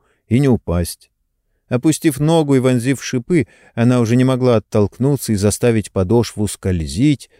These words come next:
сколько бы ни пыталась. Это внушало чувство надежности. Выданные ей ботинки были великоваты, во время ходьбы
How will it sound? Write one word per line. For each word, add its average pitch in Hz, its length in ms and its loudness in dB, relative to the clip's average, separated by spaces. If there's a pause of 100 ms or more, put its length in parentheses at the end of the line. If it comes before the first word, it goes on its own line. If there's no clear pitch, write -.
сколько 175 760 0
бы 117 180 0
ни 107 120 2
пыталась. 80 800 -6 (440)
Это 151 220 2
внушало 170 560 0
чувство 120 520 -6
надежности. 95 960 -4 (600)
Выданные 123 720 2
ей 117 160 4
ботинки 113 540 0
были 110 440 2 (220)
великоваты, 131 800 0 (260)
во 120 160 2
время 120 260 2
ходьбы 123 500 0